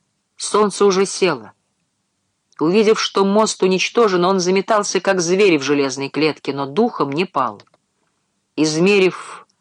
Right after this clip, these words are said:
гневным взглядом ширину протоки, он понял, что лошадь не в состоянии ее перескочить. Он поглядел на бушевавший Аракс. Пенись,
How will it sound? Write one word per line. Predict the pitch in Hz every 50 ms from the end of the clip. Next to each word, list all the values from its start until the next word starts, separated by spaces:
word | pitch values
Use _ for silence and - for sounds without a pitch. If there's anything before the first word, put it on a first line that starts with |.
| _ _ _ _ _ _ _
гневным | - 135 - 160 165 175 185 180 175 175 170 170
взглядом | 160 147 147 151 156 170 170 165 165 165
ширину | 151 - - 160 156 160 160 165 156
протоки, | - 147 147 147 - 196 196 - - - 123 113 _ _ _ _ _ _ _ _ _ _ _ _ _
он | 190 196 175
понял, | - - 196 202 190 185
что | 175 - - - 175
лошадь | 170 175 190 180 - 185 175 -
не | 180 180
в | 170
состоянии | - - 170 - - - 175 180 190 185 175 156 143 135 127
ее | 123 123 -
перескочить. | - 117 117 - - - 117 - - - 110 104 - - - - _ _ _ _ _ _ _ _ _ _ _ _ _ _ _ _ _ _ _ _ _ _ _ _
Он | - 135 156 143
поглядел | - 170 170 170 170 165 156 180 190 185
на | 185 180 175
бушевавший | 165 170 - - 170 156 170 - 131 - - - 165 160
Аракс. | - - 151 147 139 135 120 110 - - - - - - - _ _ _ _ _ _ _ _ _ _ _ _ _ _ _ _ _ _ _ _ _ _ -
Пенись, | 170 202 208 202 185 165 131 - - - - - -